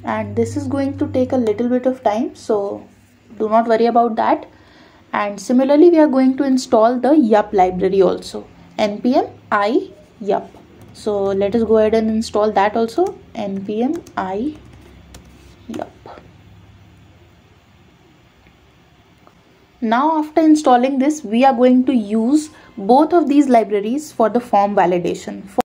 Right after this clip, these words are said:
so for using, uh, the Formik, what we are going to do is we are going to clear all our code inside app dot J S, and then I am going to explain the code step by step.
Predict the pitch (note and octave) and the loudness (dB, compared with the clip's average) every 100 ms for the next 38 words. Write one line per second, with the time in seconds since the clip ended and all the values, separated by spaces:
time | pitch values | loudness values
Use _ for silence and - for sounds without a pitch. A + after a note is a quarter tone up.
0 | - _ - A#3 A3+ A3+ A3 _ A#3 B3 | -6 _ -8 -6 -6 -8 -14 _ -8 -6
1 | C#4 B3+ A3+ G#3+ A#3 B3 C#4 - - _ | -6 -6 -6 -6 -4 -4 -8 -12 -20 _
2 | _ _ - - A3 G#3+ G#3 G3+ G#3 F#3+ | _ _ -18 -14 -12 -12 -12 -8 -8 -8
3 | - B3 C4+ B3+ D4+ - - A3 A#3 C#4 | -8 -4 -2 0 -4 -8 -6 -4 -4 -6
4 | C4+ C4 C4 C4 A3+ A3 A3+ A#3 A3+ A3 | -4 -2 -2 -2 -4 -6 -4 -2 -2 -2
5 | A3+ B3+ B3+ - A3 A#3 B3 - G#3+ A#3 | -6 -8 -10 -8 -2 -2 -2 -6 -2 0
6 | A#3+ B3 A#3+ G#3 G3+ G#3 G#3 G#3+ G#3+ - | 0 -2 -4 -4 -4 -6 -8 -8 -8 -10
7 | G3+ G3 G3+ G3+ G#3 G3 - F#3 F#3 A#3 | -10 -10 -10 -6 -6 -8 -12 -10 -8 -8
8 | D#4+ - _ _ _ _ _ _ _ - | -8 -16 _ _ _ _ _ _ _ -20
9 | _ C4 A#3+ A3+ C#4 B3+ A3+ D4+ - _ | _ -6 -6 -2 -2 0 -4 -10 -12 _
10 | _ _ - B3 B3 B3+ C4+ C#4 C#4+ - | _ _ -18 -8 -4 -2 -2 -4 -8 -10
11 | - B3 C4+ D4 D#4 D4+ - A#3 B3+ - | -4 -2 0 0 -2 -4 -2 0 -2 -4
12 | - A3+ A3 G3 G#3 - - - - | -4 -2 -2 -2 -6 -6 -14 -16 -18